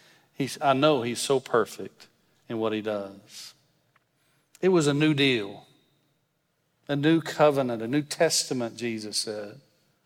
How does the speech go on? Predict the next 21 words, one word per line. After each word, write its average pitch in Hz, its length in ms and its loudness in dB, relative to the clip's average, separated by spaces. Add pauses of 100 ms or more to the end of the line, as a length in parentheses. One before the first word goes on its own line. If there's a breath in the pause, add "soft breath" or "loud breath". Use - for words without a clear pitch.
(1900)
Now, 147 60 2
Mary 202 340 6
was 202 180 4
told 151 340 6
an 131 240 -4
inconceivable 156 1400 2
message. - 800 -4 (680 soft breath)
Have 185 120 4
you 285 80 6
ever 302 100 10
had 226 120 10
one 170 140 6
of 147 60 8
those 139 120 4
puzzles 143 540 4
that 135 120 0
somebody 139 300 4
says, 123 220 -4
"Figure 139 320 2
this 135 220 2
out," 135 320 4